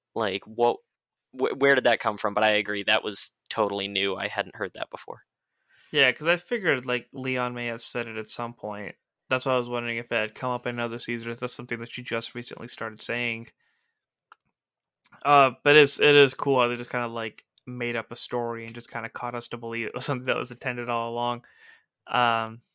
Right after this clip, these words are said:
Speaker 2: just really well done with this show. They're, they're so good at putting so much care for characters in such a short amount of time.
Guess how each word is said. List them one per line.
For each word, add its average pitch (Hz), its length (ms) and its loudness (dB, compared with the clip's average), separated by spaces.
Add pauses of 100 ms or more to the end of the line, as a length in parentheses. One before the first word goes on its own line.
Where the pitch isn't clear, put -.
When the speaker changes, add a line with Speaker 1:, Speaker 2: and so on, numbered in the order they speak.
(320)
Speaker 2:
just - 260 -10
really 202 260 4
well 101 180 -8
done 101 240 -10
with 98 120 -16
this 104 120 -12
show. 107 220 -8
They're, 123 200 -2 (280)
they're 160 100 -4
so 202 220 -2
good 123 220 -2
at 117 180 -8
putting 117 400 -8 (500)
so 160 160 2
much 147 220 2
care 123 260 2
for 120 140 -8
characters 117 440 -6
in 113 100 -12
such - 200 -12
a 113 40 -10
short 113 240 -6
amount 110 240 -10
of 107 60 -14
time. 113 320 -6